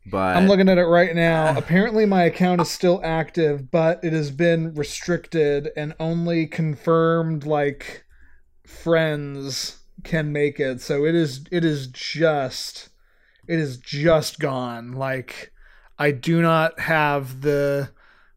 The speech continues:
Speaker 2: the depth of knowledge to even dig this thing up. It is just this, this taunting thing in the back of my mind of,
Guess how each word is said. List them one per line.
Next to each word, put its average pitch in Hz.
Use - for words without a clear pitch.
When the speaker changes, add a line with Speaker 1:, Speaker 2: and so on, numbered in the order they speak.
Speaker 2:
the 139
depth 151
of 139
knowledge 143
to -
even 143
dig 147
this 151
thing 147
up. 131
It 143
is 135
just 151
this, 147
this -
taunting 165
thing 151
in 147
the 143
back 143
of 165
my 147
mind 143
of, 139